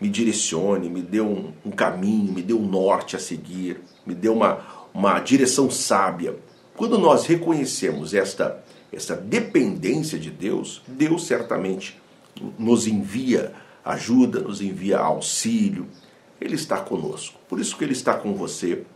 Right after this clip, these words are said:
aí do seu lado, lhe ajudando, lhe orientando. Então, seja sensível à voz de Deus, seja sensível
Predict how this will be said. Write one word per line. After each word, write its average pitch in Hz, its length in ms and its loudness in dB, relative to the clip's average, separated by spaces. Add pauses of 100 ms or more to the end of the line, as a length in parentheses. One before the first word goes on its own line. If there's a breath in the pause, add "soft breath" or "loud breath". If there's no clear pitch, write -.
(440 soft breath)
aí 87 160 -4
do 90 100 -8
seu - 300 -2
lado, 85 460 0 (180)
lhe 92 100 -4
ajudando, 135 800 6 (300 loud breath)
lhe 95 160 0
orientando. 117 800 4 (180)
Então, 233 280 2
seja 190 320 10
sensível 143 800 0 (500 loud breath)
à 98 100 4
voz 180 380 10
de 127 140 6
Deus, 175 580 8 (320)
seja - 260 -2
sensível 107 760 0